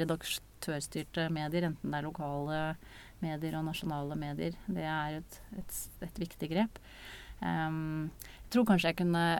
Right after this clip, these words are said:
ønsket meg at det mediestøtteutvalget også hadde vært litt mer offensiv i forhold til, eh, politikk som da nødvendigvis må være overnasjonal, som, som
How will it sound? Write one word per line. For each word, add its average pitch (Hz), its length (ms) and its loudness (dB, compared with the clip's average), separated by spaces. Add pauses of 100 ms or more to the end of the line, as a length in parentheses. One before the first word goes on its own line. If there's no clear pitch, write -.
(220)
ønsket 175 580 6
meg 190 180 12
at 185 100 4
det 175 140 10
mediestøtteutvalget 156 880 2
også 156 160 0
hadde 147 140 4
vært 170 160 2
litt - 280 0
mer 151 240 0
offensiv 165 540 4
i 170 80 4
forhold 147 400 2
til, 156 480 0
eh, 156 680 -2 (840)
politikk 196 640 4
som 190 240 6
da 165 140 12 (100)
nødvendigvis 165 840 6
må 202 100 10
være 170 200 10
overnasjonal, 160 640 8
som, 175 160 6 (440)
som 165 140 2